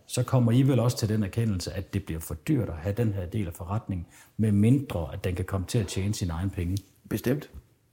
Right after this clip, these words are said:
Speaker 2: Øh, klart. Øh, men, men, men målet er lige nu og her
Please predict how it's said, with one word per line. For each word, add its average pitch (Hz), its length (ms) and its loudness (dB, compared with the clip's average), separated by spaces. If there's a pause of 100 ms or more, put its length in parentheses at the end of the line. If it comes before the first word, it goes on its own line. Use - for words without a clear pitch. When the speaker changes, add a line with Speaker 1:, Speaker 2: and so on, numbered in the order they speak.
Speaker 2:
Øh, 76 720 -4 (100)
klart. 160 240 6 (720)
Øh, 113 300 4 (300)
men, 107 480 -2
men, 131 200 0
men 131 140 6
målet 160 400 8
er 143 280 0
lige 175 320 6
nu 160 240 6
og 131 80 0
her 135 240 6